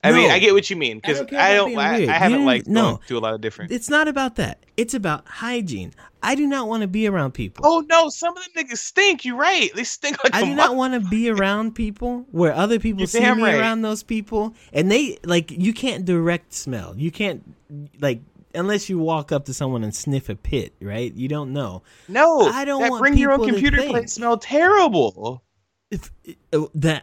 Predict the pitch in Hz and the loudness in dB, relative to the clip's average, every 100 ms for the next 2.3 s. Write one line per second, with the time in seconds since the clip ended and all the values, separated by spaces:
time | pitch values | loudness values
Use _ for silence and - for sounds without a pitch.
0 | - 120 151 135 120 160 240 330 254 - | -6 -2 0 0 -4 -2 0 -2 -4 -4
1 | 117 - 110 101 104 92 - 104 107 131 | -6 -8 -14 -14 -16 -16 -14 -12 -8 -4
2 | 190 233 | -4 -6